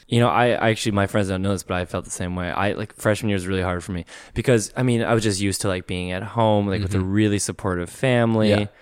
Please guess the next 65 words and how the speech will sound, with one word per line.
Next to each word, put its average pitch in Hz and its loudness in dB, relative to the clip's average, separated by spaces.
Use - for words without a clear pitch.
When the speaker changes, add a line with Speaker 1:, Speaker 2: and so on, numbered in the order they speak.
Speaker 1:
And 98 -2
there 95 0
was, 95 -2
like, 92 -4
I 101 0
didn't, 107 0
like, 92 -4
I 101 -2
wasn't, 101 0
like, 95 -6
cool 95 -2
in 92 0
high 95 -2
school. 95 -6
I 90 -2
didn't, 90 -4
I - -6
wasn't, 95 -4
like, 92 -6
drinking 95 -6
really, 95 0
not 90 -2
until, 92 -8
like, 82 -10
the 92 -14
very 92 -2
end 90 -6
of 87 -8
senior 98 -6
year. 113 0
And 98 0
all 92 -2
of 85 -8
a - -6
sudden, 85 -6
I 110 0
mean, 107 0
Wisconsin, 165 0
a 196 -6
lot 233 4
of 214 6
drinking 185 2
there. 85 -2
Speaker 2:
Yeah. 104 0
Speaker 1:
And 117 4
I 135 4
wasn't 156 2
ready 113 2
for - -2
it, - -10
to - -10
be 92 0
honest. 67 -6
And 104 0
it 92 -6
kinda 104 0
freaked 127 0
me 117 0
out. 98 0
And 98 -2
there's 92 -4
a 98 -4
lot 95 0
going 104 2
on. 92 -2